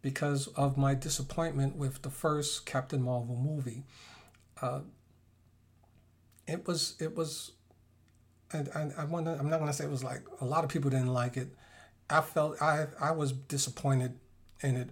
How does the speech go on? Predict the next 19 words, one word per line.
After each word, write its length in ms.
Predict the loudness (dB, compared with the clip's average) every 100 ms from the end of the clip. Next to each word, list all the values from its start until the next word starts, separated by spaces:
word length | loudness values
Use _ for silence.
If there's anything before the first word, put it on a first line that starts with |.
| -10
of 120 | -10
course. 300 | -4 -2 -2
I 120 | -2 -2
love 340 | 2 4 4
the 80 | 2
soundtrack. 720 | 4 4 4 2 0 0 -4 -14 -20 -20 -14 -4
If, 300 | -4 -4 -6
uh, 280 | -4 -4 -10 -16 _ _ _ -20 0
I 140 | 2
am 160 | 2 2
a, 220 | 2 2 -2
I 100 | -2
am 180 | 0
a, 120 | 0 -4 -14 -20 _ -4
I 80 |
love, 400 | 0 2 2 2
uh, 220 | 2 2 4
movie 320 | 4 6 4
soundtracks, 800 | 4 2 2 0 -2 -2 -6